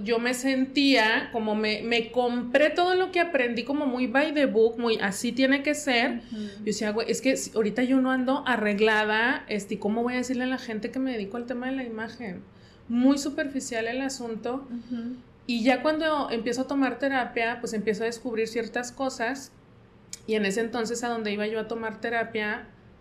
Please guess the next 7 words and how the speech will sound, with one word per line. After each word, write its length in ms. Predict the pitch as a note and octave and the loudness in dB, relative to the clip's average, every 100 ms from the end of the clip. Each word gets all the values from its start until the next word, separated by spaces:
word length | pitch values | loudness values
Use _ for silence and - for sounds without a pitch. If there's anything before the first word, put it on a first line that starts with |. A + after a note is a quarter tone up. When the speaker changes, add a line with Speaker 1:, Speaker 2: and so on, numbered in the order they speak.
| - | -6
Speaker 1:
pues 160 | G3 | -4
es 120 | F#3+ G3 | -4 -4
también 300 | G#3 G3+ G3 | -4 -2 -4
una, 600 | G3 F#3+ F#3 E3+ D3+ - E3+ | -4 -4 -4 -6 -10 -14 -12
una 80 | |
escuela. 640 | F#3 - A#3+ A3 G3+ A#3+ - - - - - - - | -10 -2 4 4 4 0 -6 -16 -20 -20 -20 -20 -10
Y 360 | G3 F#3 E3+ F3 | -4 -2 -4 -8